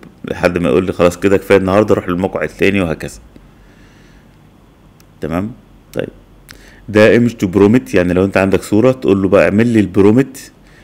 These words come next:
اللي انا من خلاله اقدر اوصل لصورة زي كده، فيبدأ يكتب لي البرومت. وعندنا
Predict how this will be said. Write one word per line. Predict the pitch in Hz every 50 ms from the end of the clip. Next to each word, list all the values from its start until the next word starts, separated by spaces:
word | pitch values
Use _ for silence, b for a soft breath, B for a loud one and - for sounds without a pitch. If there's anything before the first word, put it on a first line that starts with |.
| b b b -
اللي | 92 92 92 104 113
انا | 117 113
من | 107 104
خلاله | - - 110 98 98 107 117 127 135 139 95 80 110
اقدر | 113 104 107 113
اوصل | 117 110 117 101 92
لصورة | 87 - 101 101
زي | 95 87 82
كده، | 76 - - 76 76
فيبدأ | - - 92 98 98 104 87
يكتب | 73 - - 95 95 95
لي | 98 98 95 - B B B B B B B B B B
البرومت. | 95 95 92 95 90 90 85 82 92 85 82 76 73 73 - - - - - _ - _ _ _ _ - - - _ _ _ _ _ _ _ _ _ - - _ _ _ _ _ _ _ - _ _ _ - - - _ - - _ _ _ - - - - b b b b b b b b b b b b b -
وعندنا | 98 104 113 120 113 104 95 95 98 104 101 98